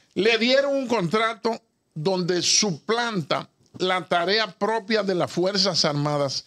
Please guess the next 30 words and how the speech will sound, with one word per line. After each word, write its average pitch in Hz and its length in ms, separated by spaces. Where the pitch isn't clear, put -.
en 175 160
la 160 160
parte, 147 400
en 143 60
el 135 80
sector 113 480
defensa, 170 680
en 143 140
algo 160 240
tan 170 240
medular 180 680
y 160 80
sensitivo 160 720
como 151 320
la, 143 340
las 160 320
fronteras, 117 800
en 131 80
este 135 180
caso 147 200
la 143 100
frontera 143 460
dominico-haitiana. 117 960
Con 220 180
la 226 60
empresa 247 420
de 214 340
color, 175 720
con 135 260
K 127 380